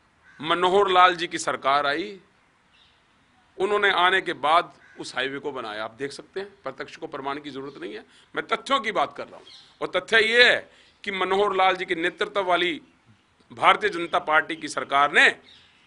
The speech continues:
इस हाईवे को बनाया, पंचकूला से जो यमुनानगर हाईवे जाता है। दूसरा उदाहरण, अंबाला हिसार रोड,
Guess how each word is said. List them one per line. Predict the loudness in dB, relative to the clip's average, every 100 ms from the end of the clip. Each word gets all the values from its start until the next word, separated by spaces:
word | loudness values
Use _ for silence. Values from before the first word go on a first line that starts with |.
| _ _ _ _ _
इस | -8 -2
हाईवे | -2 -2
को | -4
बनाया, | -6 -10 -14 -20 _
पंचकूला | -12 -10 -4 -4
से | -4
जो | -8 -8
यमुनानगर | -8 -8 -10 -10 -12
हाईवे | -12 -14
जाता | -18 -20 _
है। | _ -14
दूसरा | -10 0 2
उदाहरण, | 4 2 -4 -6 -16 _ _ _ _ _ _ _ _ _ _ _ _
अंबाला | -2 4 6 8
हिसार | 6 2 0 0
रोड, | -2 -12